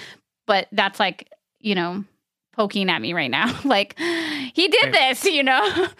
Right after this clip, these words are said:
Speaker 1: <laughs> Um,
Speaker 2: For sure.
Speaker 1: also, another, oh, oh, by the way, that Instagram thing that I sent you last weekend was from Chani Nicholas,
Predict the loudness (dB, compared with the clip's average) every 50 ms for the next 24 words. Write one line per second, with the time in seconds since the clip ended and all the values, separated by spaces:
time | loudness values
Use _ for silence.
0 | -20 -20 -20 -20 -20 -10 -4 -2 0 0 0 0 -2 -4 -6 -8 -8 -8 -4 -2
1 | -2 -2 -4 -6 _ _ _ _ _ _ _ _ 0 0 2 2 2 0 0 -2
2 | -6 -8 -14 _ _ _ _ _ _ -2 0 0 0 0 0 2 2 2 2 2
3 | -2 -2 -2 -2 0 2 2 2 2 2 2 2 2 2 0 0 -2 -4 _ _
4 | _ _ _ -2 0 0 0 0 0 0 2 2 0 -2 -4 -6 -10 _ _ -2
5 | 0 2 2 2 2 2 2 0 0 0 0 0 -2 0 0 -2 -2 -4 -6 _
6 | -10 -4 -2 -2 -2 -2 -4 -6 -4 -2 -2 -2 0 -2 -4 -4 -2 -2 -4 -2
7 | -2 -4 -4 -2 0 0 0 0 0 -2 -2 -4 -4 -2 -2 -2 -2 -2 -2 -2
8 | -2 -2 -2 -4 -8 -12